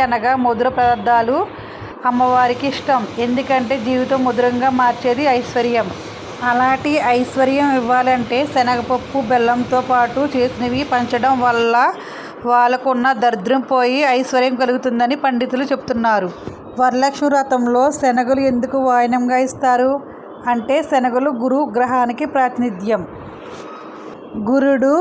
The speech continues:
ధనకారకుడు, విద్యాకారకుడు. ఇవి ఉంటే జీవితంలో సగం ఉన్నట్టే. జీవితంలో డబ్బులు, చదువు, భార్యాభర్తలు చక్కగా ఉండడం, సంతానం ఇవన్నీ ఉంటే జీవితంలో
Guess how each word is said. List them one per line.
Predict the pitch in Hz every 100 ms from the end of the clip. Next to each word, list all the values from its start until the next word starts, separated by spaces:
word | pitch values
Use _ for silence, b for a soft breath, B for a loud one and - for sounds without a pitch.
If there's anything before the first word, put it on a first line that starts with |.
| 370 208
ధనకారకుడు, | 240 247 269 269 247 240 247 240 196 - -
విద్యాకారకుడు. | 233 202 196 277 277 247 240 233 233 214 - - 240
ఇవి | 254 277 311
ఉంటే | 269 247 269 285 226
జీవితంలో | 254 247 254 240 233 277 294
సగం | 262 220 247
ఉన్నట్టే. | 240 233 240 247 214 B B B B -
జీవితంలో | 202 254 254 262 254 262 285 220
డబ్బులు, | 240 196 226 247 269 277
చదువు, | 262 226 240 247 240
భార్యాభర్తలు | 247 240 247 254 233 247 254 -
చక్కగా | 247 - 226 233 247
ఉండడం, | 233 233 247 254
సంతానం | 254 240 220 247 254 254
ఇవన్నీ | 240 233 269 311
ఉంటే | 240 220 285 233
జీవితంలో | 240 226 240 226 240